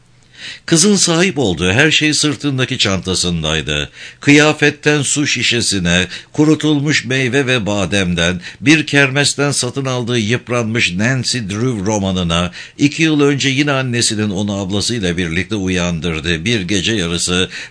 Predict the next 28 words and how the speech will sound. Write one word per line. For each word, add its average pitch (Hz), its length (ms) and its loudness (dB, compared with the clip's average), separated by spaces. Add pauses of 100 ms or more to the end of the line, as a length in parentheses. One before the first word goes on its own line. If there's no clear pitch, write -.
başka 135 380 2
bir 143 140 2
kasabanın 123 640 -2
başka 120 360 -2
bir 117 120 0
yolunda 107 540 0
bulduğu 95 420 -2
kuvars 107 420 -2
taşa 107 340 -2
kadar 90 340 0 (240)
her 147 300 2
şey 117 240 2
sırtındaydı. 80 1040 -2 (440)
O 175 160 0
evi 170 260 0
de 73 160 -4
bir 101 180 -8
daha 80 160 -6
hiç 135 260 0
görmemişti. 80 840 -2 (580)
Kim 214 220 0
bilir, 87 280 0
belki 95 280 -2
de 98 140 -2
diğer 92 240 -2
çocukların 87 540 -4
oyuncakları 95 800 -2
vardı. 78 520 -2